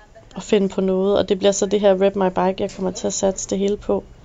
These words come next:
Øhm, og hvis det går dårligt, så ved jeg simpelthen ikke, hvad jeg skal gøre. Det er virkelig, virkelig stressende, og det er virkelig hårdt. Og jeg kan ikke, øh, jeg kan ikke finde ro, og jeg kan ikke, øh,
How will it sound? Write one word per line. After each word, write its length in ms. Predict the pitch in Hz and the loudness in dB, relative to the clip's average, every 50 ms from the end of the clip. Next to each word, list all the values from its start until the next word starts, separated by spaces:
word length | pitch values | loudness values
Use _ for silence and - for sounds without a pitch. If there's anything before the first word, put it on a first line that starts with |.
| - - - - - - - - - - - | -20 -20 -20 -20 -20 -20 -20 -20 -12 -4 -2
Øhm, 400 | 196 196 185 180 180 175 180 - - - - - - - | 0 0 0 -2 -4 -6 -8 -12 -14 -18 -18 -8 -4 -2
og 60 | 196 | 0
hvis 160 | 185 185 - | 0 -2 -2
det 160 | - - 226 - | 0 0 2 4
går 160 | 226 214 208 | 4 4 4
dårligt, 540 | 196 196 190 190 196 214 214 202 202 190 - | 4 2 2 2 2 0 -2 -2 -4 -4 0
så 120 | 202 196 | 0 0
ved 200 | 185 196 190 - | 2 2 2 2
jeg 100 | - 185 | 0 0
simpelthen 300 | - - 196 196 202 202 | -2 -4 -4 -4 -2 -4
ikke, 120 | 208 202 | -4 -2
hvad 100 | - 214 | -2 -4
jeg 60 | 214 214 | -4 -4
skal 180 | - - - | -4 -8 -6
gøre. 200 | - 240 247 269 - - - - - - - - - - - - - - - - - - - - - - - - - - - - | -4 -4 -4 -4 -8 -14 -20 -20 -20 -20 -20 -20 -20 -20 -20 -20 -20 -20 -20 -20 -20 -20 -20 -20 -20 -20 -20 -20 -20 -14 -4 0
Det 80 | 214 208 | 2 2
er 40 | 196 | 2
virkelig, 360 | 185 214 214 208 - 226 214 | 4 2 2 2 0 0 2
virkelig 280 | 226 220 208 214 226 | 2 2 2 0 -2
stressende, 640 | 226 - - - 226 233 233 - - 220 208 202 - | -2 -2 -2 0 -2 -2 -2 -2 -4 -2 -2 0 -2
og 140 | - - - | -2 0 0
det 80 | 208 | -2
er 40 | 202 | 0
virkelig 320 | 190 220 220 - 226 233 | 2 0 -2 0 -2 -4
hårdt. 520 | 226 220 226 220 233 247 262 - - - - _ - - - - - - - - - - - - - - - - - - - - - - - - | -2 0 0 0 0 -2 -4 -8 -12 -14 -16 _ -20 -20 -20 -20 -20 -20 -20 -20 -20 -20 -20 -20 -20 -18 -18 -16 -16 -18 -20 -20 -20 -12 -4 -2
Og 60 | 202 | 0
jeg 120 | 202 196 196 | 0 0 2
kan 100 | - 226 | 2 0
ikke, 460 | 214 - - - 226 220 208 196 190 | 0 0 -2 0 2 2 4 4 2
øh, 60 | 185 180 - - - - - - - - - - - - - - - - - - - | 0 -2 -8 -20 -20 -20 -20 -20 -20 -20 -20 -20 -20 -18 -18 -18 -18 -20 -18 -10 -4
jeg 100 | 233 220 | -4 -4
kan 60 | - - | -4 -6
ikke 120 | - - | -6 0
finde 200 | - 226 208 202 | 0 2 2 2
ro, 300 | 190 - 214 214 220 220 | 2 2 2 2 2 2
og 180 | - - 202 202 | 2 2 4 2
jeg 120 | 196 190 | 2 0
kan 100 | - 208 | -2 -2
ikke, 460 | 208 - - - 214 208 196 196 190 | -4 -4 -2 -2 0 0 2 0 0
øh, 60 | 190 | -2